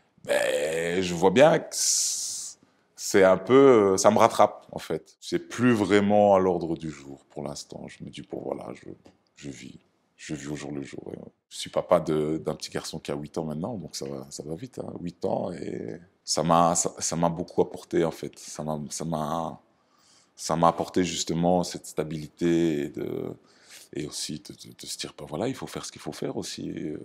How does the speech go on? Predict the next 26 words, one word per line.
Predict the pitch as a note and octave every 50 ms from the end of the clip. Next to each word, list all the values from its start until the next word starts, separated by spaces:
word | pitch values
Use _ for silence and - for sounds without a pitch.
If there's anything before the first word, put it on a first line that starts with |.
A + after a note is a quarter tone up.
| - - - - - -
je | C#2+ - -
peux | -
pas, | - - - D#2+ D#2 D2+ D2 D2+ - - - - - _ - - - _ _ _ _ _
je | - -
peux | - -
pas | - - D2
rester | C2+ D#2 D2 - - E2
dans | D#2 D2+ D2+ D2+ D#2+
un | D#2
monde | D#2 D#2 E2 F2 F2 F2 E2+ E2 D#2
où, | D#2+ D#2+ D#2 D#2 D2+
au | C#2+
final, | - - D2+ D#2 D#2+ D#2 D#2
je | D#2 -
contrôle | - - - - - E2+ D#2
pas | - D#2
vraiment, | C#2 C#2+ D#2 F#2+ A2+ C3 B2+ G2+ - -
parce | D#2+ D#2 -
que | - -
la | D2 C#2 C#2+ C#2+
télé, | - D2 C#2+ D#2 F#2 A#2+ A#2+ G#2+ F2
tu | - -
ne | F2+
contrôles | E2+ - F2 D#2+ - - F2
pas | - - G#2
tout. | - - - G#2+